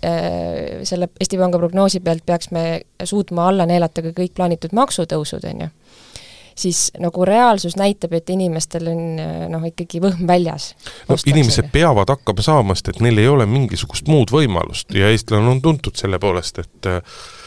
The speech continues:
Speaker 2: et noh, et, et ta saab ikka, et laenud maksab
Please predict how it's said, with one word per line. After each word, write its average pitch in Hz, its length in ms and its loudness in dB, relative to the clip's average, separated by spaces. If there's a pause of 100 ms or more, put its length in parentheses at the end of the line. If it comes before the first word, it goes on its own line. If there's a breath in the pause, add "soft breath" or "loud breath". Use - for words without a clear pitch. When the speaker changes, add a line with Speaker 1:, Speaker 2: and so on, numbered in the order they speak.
(260 loud breath)
Speaker 2:
et - 240 -2
noh, - 240 2
et, - 240 -8
et - 80 -10
ta 104 160 -2
saab 139 240 2
ikka, - 320 -6
et - 80 -8
laenud 110 320 2
maksab 104 320 -2